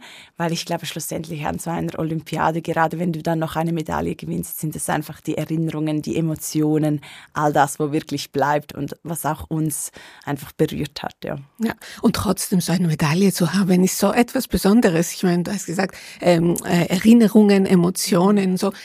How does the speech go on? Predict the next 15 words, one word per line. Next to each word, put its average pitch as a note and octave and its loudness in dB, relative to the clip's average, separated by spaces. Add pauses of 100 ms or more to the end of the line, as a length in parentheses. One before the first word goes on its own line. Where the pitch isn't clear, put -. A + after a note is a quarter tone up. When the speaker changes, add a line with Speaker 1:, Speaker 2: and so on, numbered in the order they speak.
(200)
Speaker 2:
Wie, G#3+ -6
wie A#3+ 4
fühlt D#4 4
man D#4 6
sich - 2
in G3 6
diesem A3+ 6
Moment, F#3 6
oder, A3 2
wenn C#4+ 2
man A#3 4
diese A#3+ -6
Medaille C4 -2
bekommt? - -6
<laughs> - 0